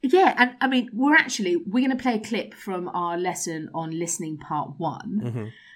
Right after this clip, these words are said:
Speaker 1: But the first one of these that we did was on listening part three,
Speaker 2: Mm-hmm.
Speaker 1: the one which I regret. I should have called it multiple choice questions
Speaker 2: Mm.
Speaker 1: instead of listening part three. But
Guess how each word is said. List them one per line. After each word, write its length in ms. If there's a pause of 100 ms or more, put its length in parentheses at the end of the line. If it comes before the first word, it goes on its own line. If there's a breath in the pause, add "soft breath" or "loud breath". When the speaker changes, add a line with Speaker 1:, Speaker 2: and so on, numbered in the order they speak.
(100)
Speaker 1:
But 120
the 60
first 440
one 140
of 80
these 220
that 100
we 80
did 360
was 140
on 180
listening 340
part 260
three, 440
Speaker 2:
Mm-hmm. 240
Speaker 1:
the 100
one 260
which 180
I 60
regret. 420
I 60
should 220
have 100
called 220
it 100
multiple 380
choice 280
questions 640
Speaker 2:
Mm. 240 (460)
Speaker 1:
instead 300
of 80
listening 340
part 260
three. 280 (320)
But 380